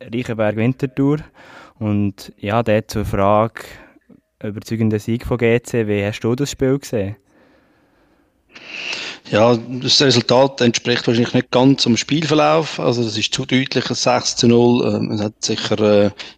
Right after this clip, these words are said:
Speaker 2: beim Abschluss, beim H C R, ähm, hätte es durchaus auch mal das eine oder andere Goal können geben.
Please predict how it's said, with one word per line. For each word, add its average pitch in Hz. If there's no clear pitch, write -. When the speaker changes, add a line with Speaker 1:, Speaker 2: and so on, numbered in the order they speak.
Speaker 2:
beim 104
Abschluss, -
beim 98
H 104
C -
R, 110
ähm, 107
hätte 107
es 107
durchaus 110
auch 110
mal 110
das 107
eine 107
oder 107
andere 104
Goal 110
können 113
geben. 110